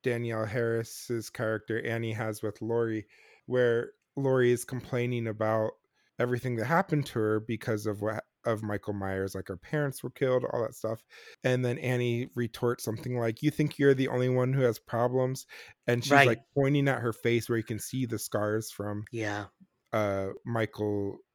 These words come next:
Speaker 1: attacking her in the first film. So it ju-
Speaker 2: Yeah.
Speaker 1: so, so I like that. That was another one of those realistic character moments, I thought.
Speaker 2: Yeah. Yeah, uh,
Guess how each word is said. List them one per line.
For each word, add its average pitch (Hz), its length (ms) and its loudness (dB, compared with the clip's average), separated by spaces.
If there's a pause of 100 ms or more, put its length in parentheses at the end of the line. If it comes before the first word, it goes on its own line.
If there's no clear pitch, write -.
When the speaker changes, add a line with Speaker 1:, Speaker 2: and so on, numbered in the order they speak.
Speaker 1:
attacking 107 440 -4
her 107 120 -4
in 101 60 -6
the 95 60 -10
first - 340 -2
film. 104 240 -8
So 120 220 2
it 123 120 0
ju- 151 140 4
Speaker 2:
Yeah. 107 180 -6 (240)
Speaker 1:
so, 143 280 4
so - 160 4
I 156 60 10
like 160 240 6
that. 123 140 4
That 120 120 4
was 123 140 2
another 113 240 2
one 110 140 -2
of 104 60 -4
those 101 200 -4
realistic 107 880 -2
character 110 360 -4
moments, 107 340 -10
I - 100 -6
thought. - 300 -4 (120)
Speaker 2:
Yeah. 131 420 -6 (320)
Yeah, 165 340 6
uh, 147 460 6